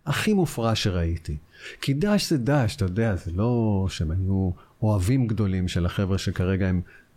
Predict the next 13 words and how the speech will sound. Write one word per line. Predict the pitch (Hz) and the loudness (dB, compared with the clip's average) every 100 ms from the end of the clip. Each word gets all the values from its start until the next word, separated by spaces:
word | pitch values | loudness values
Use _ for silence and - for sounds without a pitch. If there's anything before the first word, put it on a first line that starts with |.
| 107 | -2
מבצעים | 95 - 117 104 | 0 0 0 0
בהם | 98 98 | 0 -2
שבטים. | - 101 - 92 80 - _ 101 | -2 -4 -2 0 -2 -6 _ -2
אבל | 87 | -2
שם | - 147 160 | 0 0 0
זה | 113 | 0
באמת | 90 98 156 151 | 0 2 2 2
היו | 117 143 147 | 0 2 2
אנשים... | 113 - - 160 143 131 - - - - - - _ _ | 2 0 2 2 2 -2 -14 -20 -20 -20 -20 -20 _ _
שאהבו | - 120 110 98 160 170 | -6 -2 0 2 2 0
אחד | - 110 | 0 -2
את | 101 | -2
השני. | 107 - 87 82 | -2 -2 -2 -2